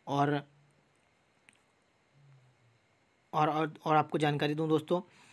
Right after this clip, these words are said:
मैंने आपको बताया था इक्कीस दिसंबर को इसके फॉर्म अप्लाई चालू होना, हो, हो जाएंगे और सत्ताईस दिसंबर को लास्ट डेट रहेगी और छः, छः दस को इसका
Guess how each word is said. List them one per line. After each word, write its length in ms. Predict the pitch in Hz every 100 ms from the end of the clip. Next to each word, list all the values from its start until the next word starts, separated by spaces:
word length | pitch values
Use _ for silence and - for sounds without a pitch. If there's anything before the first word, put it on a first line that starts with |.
| - - - -
मैंने 180 | 151 147
आपको 160 | 143
बताया 280 | 147 143 147
था 80 | 156
इक्कीस 260 | 151 - 156
दिसंबर 340 | 143 151 151
को 100 | 151
इसके 180 | 147 160
फॉर्म 240 | - 143
अप्लाई 220 | 147 151
चालू 240 | 147 135 143
होना, 160 | 143
हो, 400 | 151 156 147 151
हो 80 | 139
जाएंगे 280 | 135 143 156
और 60 | 160
सत्ताईस 320 | 143 147 147
दिसंबर 260 | 127 151
को 140 | 139 151
लास्ट 220 | 127 127
डेट 120 | 143
रहेगी 280 | 143 143 165
और 200 | 185 151
छः, 320 | - 160 160 147 - - - -
छः 140 | - 170
दस 180 | 165 -
को 160 | 170
इसका 300 | 151 - 175